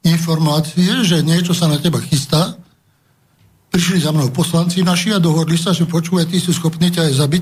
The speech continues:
tak my tu budeme mať stálu službu dvadsaťštyri hodín, traja, štyria,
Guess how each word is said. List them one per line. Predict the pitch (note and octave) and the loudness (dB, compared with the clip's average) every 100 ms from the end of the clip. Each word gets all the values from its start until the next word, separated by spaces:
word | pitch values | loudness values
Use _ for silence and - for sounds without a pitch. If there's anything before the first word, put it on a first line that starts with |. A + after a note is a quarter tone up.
| E3+ | 0
tak | C3+ | 0
my | E3+ | 0
tu | F3 | 0
budeme | D#3+ D#3+ D#3+ | 0 2 2
mať | D#3+ D#3 - | 2 -2 0
stálu | E3 E3+ | 0 2
službu | D#3+ D#3+ D#3 E3+ | 0 0 2 0
dvadsaťštyri | C#3+ D#3 D3 D3 F#3+ D#3+ | 0 -2 0 -2 0 0
hodín, | D3+ C#3+ D#3 F3+ - _ _ - | 0 -2 -6 -10 -14 _ _ -4
traja, | F#3 D#3+ C3 | 0 0 -2
štyria, | - D#3 F3 | -2 0 0